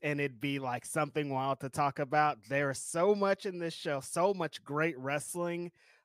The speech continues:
Um, Bert, Boston, it's Boston. It's all Boston, Denise. That's all I could say. It's all Boston. <laughs>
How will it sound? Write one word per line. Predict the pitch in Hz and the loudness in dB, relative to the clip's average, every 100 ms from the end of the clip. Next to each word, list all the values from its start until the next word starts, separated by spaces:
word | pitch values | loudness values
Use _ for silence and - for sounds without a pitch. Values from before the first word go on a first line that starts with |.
| _ | _
Um, | 156 160 160 151 147 | 4 6 6 4 0
Bert, | 131 156 156 151 _ _ _ _ 123 | 0 4 4 2 _ _ _ _ -2
Boston, | 165 185 - 151 120 95 _ _ _ - | 2 2 0 -6 -8 -12 _ _ _ -14
it's | 139 - | -14 -6
Boston. | 143 127 123 - 101 98 _ _ | 0 0 -2 -14 -20 -20 _ _
It's | - | -4
all | 147 131 | -2 -2
Boston, | 113 113 107 - 101 104 | -4 -6 -8 -16 -18 -14
Denise. | 104 98 101 - | -14 -14 -16 -6
That's | 143 139 | -4 -2
all | 139 | -2
I | 123 | -2
could | 110 110 | -6 -12
say. | 110 95 95 | -10 -12 -8
It's | - | 4
all | 190 143 | 6 6
Boston. | 120 104 - 110 123 - _ - | 0 -4 -8 -10 -14 -16 _ -4
<laughs> | 403 | -4